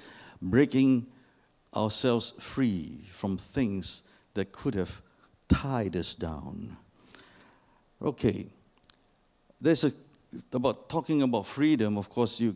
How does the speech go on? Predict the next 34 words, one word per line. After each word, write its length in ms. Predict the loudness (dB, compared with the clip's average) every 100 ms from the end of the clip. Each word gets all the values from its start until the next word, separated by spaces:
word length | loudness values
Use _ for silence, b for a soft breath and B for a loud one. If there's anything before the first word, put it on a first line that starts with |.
| -4
can't 300 | -4 0 2
but, 140 | 0 -4 -8 -12 -4
uh, 140 | -4 -4 -16 -20 -6
turn 240 | 2 4
to, 240 | 4 0 -4 B B B -10
uh, 260 | -4 -2 -2 -4
John 260 | -2 0 0
chapter 360 | -2 -4 -8 -4
eight, 400 | -4 -4 -8 -12 _ -16
uh, 80 | -6
verse 240 | -4 -2 -2
thirty-six, 680 | -2 -2 -2 -2 -2 -4 -6 b b b b -10
and, 300 | -6 -4 -2
uh, 280 | -4 -4 -8 -8
it 140 | -8
talks 260 | -6 -6 -2
about, 320 | -2 -2 -4 -14 B B B B -12
"So 320 | -6 0 4 4
if 100 | 4
the 100 | 2
Son 420 | 2 2 2 2
sets 380 | 2 0 0 0
you 120 | 0
free, 380 | 0 2 2 2 0
you 140 | -2
are 80 | -2
truly 500 | -2 -4 -2 0 0
free." 400 | 2 4 4 2
This 200 | -2 -2
is 140 | -2
the 100 | -2
N 160 | -2 -2
L 140 | -2
T. 300 | -2 0 -2